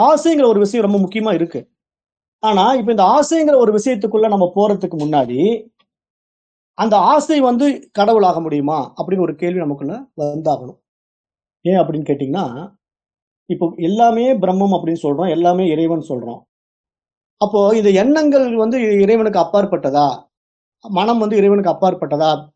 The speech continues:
பிரக்ஞைக்கு அப்பாற்பட்டதான்னா இல்லைன்னு நம்ம படிச்சோம். ஏன்னா பிரக்ஞை கீழ்நிலைக்கு இறங்கிட்டதுனால மனமாக இருக்கு. அப்ப எண்ணங்களுடைய தொகுப்பு தான் இந்த மனமாக இருக்குன்னா, அந்த எண்ணங்கள் எதனால ஏற்படுதுன்னா,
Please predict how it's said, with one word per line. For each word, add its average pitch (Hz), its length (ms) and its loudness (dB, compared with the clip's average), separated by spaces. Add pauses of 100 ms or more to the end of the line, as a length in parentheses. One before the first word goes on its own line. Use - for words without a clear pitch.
பிரக்ஞைக்கு 190 420 -2
அப்பாற்பட்டதான்னா 175 680 -4
இல்லைன்னு 214 400 -2
நம்ம 170 160 -6
படிச்சோம். 151 380 -8 (880)
ஏன்னா 208 240 0
பிரக்ஞை 202 360 -2
கீழ்நிலைக்கு 214 500 -2
இறங்கிட்டதுனால 180 600 0
மனமாக 185 420 -2
இருக்கு. 135 280 -8 (840)
அப்ப 214 180 0
எண்ணங்களுடைய 247 520 2
தொகுப்பு 220 320 0
தான் 247 140 0
இந்த 202 160 -2
மனமாக 202 360 0
இருக்குன்னா, 147 360 -2 (140)
அந்த 165 200 -4
எண்ணங்கள் 254 520 -2
எதனால 190 400 0
ஏற்படுதுன்னா, 160 600 -2